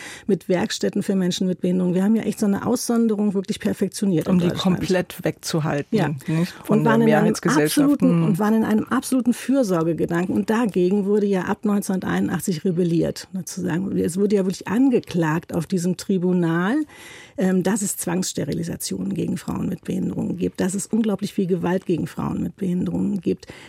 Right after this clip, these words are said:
Speaker 1: ähm, dass in, äh, Werkstätten für behinderte Menschen zu einem Hungerlohn gearbeitet wird, et cetera,
Speaker 2: Heute noch.
Speaker 1: et cetera. Heute noch, genau.
Speaker 2: Mhm.
Speaker 1: Und viele dieser Themen, darauf wollte ich jetzt kommen,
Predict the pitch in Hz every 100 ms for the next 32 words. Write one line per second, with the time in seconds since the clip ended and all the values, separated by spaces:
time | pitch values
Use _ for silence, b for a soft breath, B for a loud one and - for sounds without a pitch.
0 | - 180 180 185 175 185 - - 190 190
1 | - 180 180 185 185 - 208 190 202 180
2 | 185 185 180 185 185 190 180 208 190 170
3 | 233 214 202 196 196 - 214 170 151 -
4 | - - 143 170 - - - 175 175 165
5 | 147 156 165 156 160 160 220 180 - 151
6 | 151 - 180 196 170 165 165 247 247 175
7 | 160 160 - 185 190 180 165 180 - 170
8 | - - 190 220 285